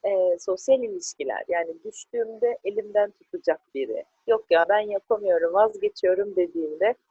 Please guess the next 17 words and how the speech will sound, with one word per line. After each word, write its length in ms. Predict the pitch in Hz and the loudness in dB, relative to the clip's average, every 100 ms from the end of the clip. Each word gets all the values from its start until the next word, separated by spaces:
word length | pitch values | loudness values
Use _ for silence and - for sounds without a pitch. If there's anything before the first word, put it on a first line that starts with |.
| - | 4
"Hayır 280 | 294 294 247 | 4 6 6
ya 200 | 240 233 | 6 6
ben 220 | 233 254 | 2 4
de 120 | 247 | 8
böyle 260 | 480 453 220 | 8 8 4
hissetmiştim, 680 | - 415 - 202 - 196 | 0 -12 -12 -14 -12 -8
hadi 180 | 202 202 | -6 0
gel 220 | 226 254 226 _ _ _ - | 6 6 4 _ _ _ -2
yapıyoruz." 600 | 208 - 269 240 202 175 175 _ _ 156 | -2 2 6 8 6 -4 -10 _ _ -10
diyecek 400 | 180 151 160 151 | -10 0 0 0
biri 420 | 139 139 143 226 285 _ _ _ | -10 -10 -2 -2 -2 _ _ _
çok 220 | - 247 - | 2 2 4
kıymetli 500 | - 143 131 - 98 | -2 0 -4 -6 -18
bir 140 | - | -12
şey. 320 | - 98 - - _ _ _ _ _ 220 | -4 -2 -2 -4 _ _ _ _ _ 0
Ee, 440 | 214 208 208 185 - _ | 4 4 4 2 -2 _
ikincisi 600 | 262 - 453 415 339 - | -14 -4 -2 -2 -4 -4